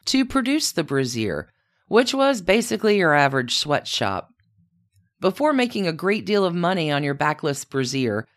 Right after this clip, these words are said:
you sold the patent to Warner Brothers Corset Company for fifteen hundred dollars.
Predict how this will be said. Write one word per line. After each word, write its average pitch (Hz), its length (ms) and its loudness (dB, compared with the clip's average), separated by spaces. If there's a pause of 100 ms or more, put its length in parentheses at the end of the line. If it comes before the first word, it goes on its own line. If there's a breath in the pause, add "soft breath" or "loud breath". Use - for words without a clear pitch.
(160)
you 135 180 0
sold 180 360 0
the 190 80 -4
patent - 580 -2 (320)
to 220 100 4
Warner 233 340 2
Brothers 190 400 2
Corset - 500 0
Company 143 480 -2
for 139 180 -4
fifteen 202 720 -2
hundred 175 400 -2
dollars. 71 640 -2